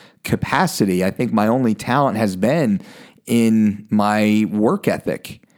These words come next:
I've never complained about working. I've always a-, accepted my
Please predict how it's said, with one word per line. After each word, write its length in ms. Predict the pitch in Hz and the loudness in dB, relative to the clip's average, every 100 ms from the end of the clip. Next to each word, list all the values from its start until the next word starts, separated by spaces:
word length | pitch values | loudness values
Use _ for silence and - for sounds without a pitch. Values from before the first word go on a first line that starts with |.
| _ _ _ - | _ _ _ -4
I've 180 | 98 101 | -2 0
never 360 | 113 113 113 | 0 2 0
complained 640 | - 104 90 - 117 127 110 | 0 -2 -2 -2 0 2 2
about 260 | 101 98 | 0 0
working. 460 | 104 101 104 113 107 | 0 -2 -2 -4 -2
I've 200 | 92 92 | -2 -2
always 500 | 104 110 110 101 - | 0 2 0 -2 -4
a-, 100 | 98 - - - | -6 -6 -10 -2
accepted 920 | 107 - - 135 135 - 110 101 - - - | -2 -2 -2 -2 -2 -2 0 0 -6 -18 -8
my 680 | - 98 98 98 95 95 | -2 0 0 0 0 -2